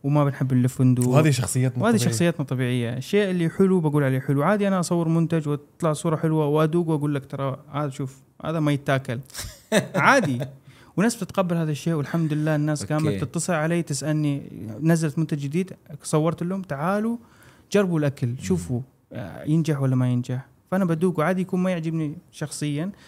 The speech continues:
Speaker 1: بس أنا أقول له: "مو حلو، بس حينجح." لأنه في مثلًا أماكن بتحب برجر وجبنة بس. أنا لو البرجر ما كان فيه خس، وكان فيه مثلًا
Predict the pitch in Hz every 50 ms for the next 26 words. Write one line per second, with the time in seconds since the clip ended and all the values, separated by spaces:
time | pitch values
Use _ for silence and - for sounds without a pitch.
0 | - - - - - 180 180 175 190 202 190 175 160 143 - - 160 185 208 208
1 | - 226 233 277 285 - 143 143 - - - 147 160 165 143 131 123 - - _
2 | _ _ _ _ _ _ _ _ - - _ - 180 190 190 175 - 220 220 208
3 | 190 185 180 185 180 - 185 180 175 175 185 196 190 - 196 165 - - 196 180
4 | 160 165 - - - _ - 147 160 196 202 175 190 180 175 151 175 190 165 151
5 | 139 139 160 160 - - - - - _ _ _ _ _ _ _ - 226 233 226
6 | 202 185 175 165 156 143 143 175 175 160 165 160 160 156 147 - 156 143 135 -
7 | 143 139 131 135 - 127 127 131 131 135 - - 131 123 - 135 131 131 131 139
8 | 131 131 131 135 135 131 131